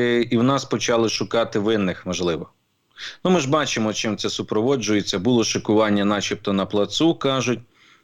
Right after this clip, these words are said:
Зараз, а, речник Міністерства оборони Лазуткін спростовує. І за моєю інформацією теж, що, а, курсанти переміщувались до сховища.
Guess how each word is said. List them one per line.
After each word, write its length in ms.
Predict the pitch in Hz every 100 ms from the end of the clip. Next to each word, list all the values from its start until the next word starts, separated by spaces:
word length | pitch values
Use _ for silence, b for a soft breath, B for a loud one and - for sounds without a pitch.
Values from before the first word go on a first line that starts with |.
| b
Зараз, 640 | 104 120 156 113 - - 110
а, 300 | 107 107 104
речник 440 | 135 131 113 101
Міністерства 580 | 107 104 - 104 - 107
оборони 440 | 104 95 110 110
Лазуткін 720 | 101 95 98 107 113 117 - 92
спростовує. 760 | - - - 120 107 123 127 127 b b b b
І 100 | 120
за 120 | 120
моєю 280 | 135 139 139
інформацією 840 | 127 135 123 127 117 - 120 117
теж, 240 | 131 143 139
що, 540 | - - 117 113 104 B B B B -
а, 960 | 113 110 107 110 107 107 107 104 101 92
курсанти 520 | 120 - 139 139 143
переміщувались 840 | - 117 117 123 - 120 113 107
до 160 | 95 117
сховища. 680 | - 120 98 90 - -